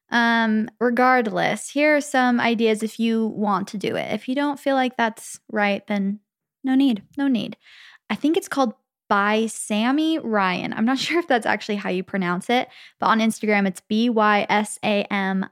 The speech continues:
Speaker 1: I I Ryan, I believe. I would ha-, I'm gonna have to double check that. But they have really cute sweatsuits, like tie-dye ones. I just got this kind of brownish, tannish one that says <laughs> "Kiss my butt," and it has, like, a little
Speaker 2: Right.
Speaker 1: aristocrat on, Aristocat on it.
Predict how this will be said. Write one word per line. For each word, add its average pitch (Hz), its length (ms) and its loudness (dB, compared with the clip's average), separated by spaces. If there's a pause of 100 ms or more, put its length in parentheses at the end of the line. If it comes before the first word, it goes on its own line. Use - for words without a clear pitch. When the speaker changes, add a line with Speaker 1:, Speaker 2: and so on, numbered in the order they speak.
Speaker 1:
I 196 300 -2
I 196 360 -4
Ryan, 196 500 -2
I 311 100 -2
believe. 320 380 -4 (520)
I - 60 -2
would 202 80 0
ha-, - 140 -4
I'm 190 80 -4
gonna 185 120 -2
have 180 140 -8
to - 60 -12
double - 200 -6
check 208 260 -10
that. - 300 -2
But 220 340 2 (260)
they 233 220 2
have 208 380 -2
really 196 240 0
cute 214 260 -8
sweatsuits, - 640 -4
like - 160 -12
tie-dye 277 380 2
ones. 254 260 4
I 202 100 2
just 202 260 -6
got 220 260 -4
this - 500 -4 (320)
kind 226 160 -4
of 202 80 -2
brownish, 185 480 -2
tannish 185 420 -4
one 214 140 0
that 214 120 -4
says 196 160 -4
<laughs> - 20 -12
"Kiss - 320 -10
my 202 80 4
butt," 180 360 2
and 208 80 -2
it 202 60 -2
has, 196 160 -2
like, 185 180 -4
a 180 40 -4
little 180 260 0
Speaker 2:
Right. 240 140 2
Speaker 1:
aristocrat 254 380 2
on, 254 160 0 (140)
Aristocat 269 480 -2
on 262 140 0
it. 277 80 -6